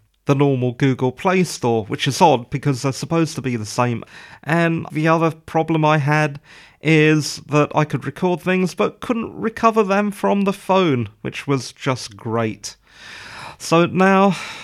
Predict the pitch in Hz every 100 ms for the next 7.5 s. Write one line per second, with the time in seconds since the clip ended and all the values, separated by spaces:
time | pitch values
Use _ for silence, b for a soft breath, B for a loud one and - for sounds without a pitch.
0 | - 165 170 165 151 165 165 160 151 151
1 | - - 147 143 139 131 131 - - -
2 | 151 147 143 135 131 131 131 127 - _
3 | _ - 123 143 131 127 110 123 - 143
4 | 135 131 127 123 - 139 151 151 165 185
5 | - b b b b b - 143 139 139
6 | 139 139 B B _ _ - 135 139 156
7 | 170 180 - -